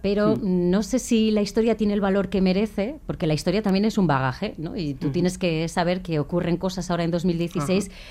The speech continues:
Speaker 1: que tienen una raíz, eh, eh, en el pasado, ¿no? Y si
Speaker 2: Ujú.
Speaker 1: sabes el pasado, pues entenderás mejor lo que
Speaker 2: Ujú.
Speaker 1: ocurre ahora.
Speaker 2: Exacto.
Speaker 1: ¿Se da esa paradoja? De que nos interesamos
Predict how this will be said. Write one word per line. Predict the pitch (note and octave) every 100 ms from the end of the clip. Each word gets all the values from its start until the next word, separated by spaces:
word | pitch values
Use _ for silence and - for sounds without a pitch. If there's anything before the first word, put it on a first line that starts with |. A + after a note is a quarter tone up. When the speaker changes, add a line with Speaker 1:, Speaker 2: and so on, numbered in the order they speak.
| - -
Speaker 1:
que | F#3+
tienen | F#3 G3 G3
una | G3 G3+
raíz, | G3+ F#3+ G3 G#3+ -
eh, | - E3+
eh, | D3+ D3+
en | F3 E3
el | D#3
pasado, | D#3 D3 - F3 D3 C#3 F#3
¿no? | E3
Y | -
si | C#3+
Speaker 2:
Ujú. | -
Speaker 1:
sabes | D#3 D#3 F#3
el | E3
pasado, | F#3 F#3 C4 C#4
pues | C4+ F#3
entenderás | F3+ E3 D3+ D3+
mejor | D#3+ C#3+ C#3+
lo | C#3+
que | C3+
Speaker 2:
Ujú. |
Speaker 1:
ocurre | - D3 D3
ahora. | C3 C#3 C#3
Speaker 2:
Exacto. | - F3+ - - -
Speaker 1:
¿Se | - G3
da | F3+
esa | F#3 D4
paradoja? | G3 C3+ B2+ - F#4 - - - - - - - - - -
De | E3+
que | G3
nos | F#3+ F#3
interesamos | F#3+ G3 F#3 F#3+ F#3+ F3 E3+